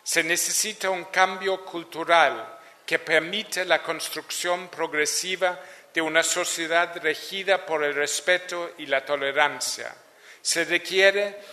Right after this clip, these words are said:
en palabras de una víctima que conocí en Nariño, sanar corazones. ¿Cómo se generan estas nuevas situaciones de convivencia? ¿Qué mecanismos se pueden crear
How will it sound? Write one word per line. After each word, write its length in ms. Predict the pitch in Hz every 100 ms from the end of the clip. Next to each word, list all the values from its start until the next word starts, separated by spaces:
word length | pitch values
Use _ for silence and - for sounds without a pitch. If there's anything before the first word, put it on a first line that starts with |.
| - -
en 120 | 160
palabras 720 | 165 165 175 185 190 180 -
de 80 | 170
una 220 | 165 160
víctima 760 | 147 190 - - 180 180 180 175
que 160 | 151
conocí 680 | - 151 147 - 170 175 175
en 80 | 160
Nariño, 720 | 147 143 175 170 170 165 165 - - -
sanar 800 | - - 156 147 156 156 156 156 -
corazones. 1080 | 143 135 127 - 139 131 110 113 - - - - _ _ _ _ _ - - _
¿Cómo 200 | 185 233
se 180 | 240 208
generan 720 | - 180 196 202 175 127 127
estas 420 | 160 - - 175
nuevas 400 | 165 180 185 160
situaciones 840 | - 147 143 143 135 - 135 127 -
de 80 | 123
convivencia? 920 | 123 123 123 117 120 110 - 110 110 - - - - -
¿Qué 160 | 220
mecanismos 800 | 226 226 214 214 220 - 175 160
se 160 | - 156
pueden 320 | - 175 170
crear 580 | 147 160 165 165 156